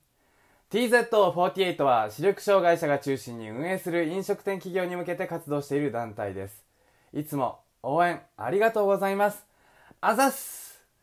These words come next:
でございます。はい。もうご存知ですね。ただの全盲のおっさん、ティーゼットオーでございます。ただの全盲のおっさん。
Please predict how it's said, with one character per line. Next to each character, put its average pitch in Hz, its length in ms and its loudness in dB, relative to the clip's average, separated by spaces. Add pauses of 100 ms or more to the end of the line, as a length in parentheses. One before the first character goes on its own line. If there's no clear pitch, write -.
(120)
で 113 80 -8
ご 120 100 -6
ざ 139 140 -4
い 160 60 -4
ま 175 100 0
す。 - 180 -10 (180)
は 131 200 -2
い。 - 140 -8 (240)
も 214 180 2
う 147 60 -2
ご 135 80 -2
存 120 180 -8
知 101 40 -10
で 98 100 -10
す - 80 -20
ね。 110 420 -8 (460)
た 220 120 0
だ 220 120 0
の 117 180 -4 (200)
全 120 200 -8
盲 117 160 -4
の 107 120 -8
お - 20 -6
っ - 40 -12
さ 104 140 -12
ん、 90 120 -14 (120)
テ 180 120 -8
ィ 214 120 -4
ー 156 60 -8
ゼ 175 140 -2
ッ 175 120 -8
ト 160 120 0
オ 127 260 0
ー - 20 -16
で 95 60 -12
ご 92 100 -14
ざ 90 80 -20
い 82 40 -20
ま 92 120 -20
す。 - 60 -20
た 101 120 -20
だ 104 140 -8
の 104 160 -12
全 117 180 -10
盲 143 160 -4
の 139 120 -4
お - 20 -2
っ 151 40 -6
さ 196 160 0
ん。 185 60 -8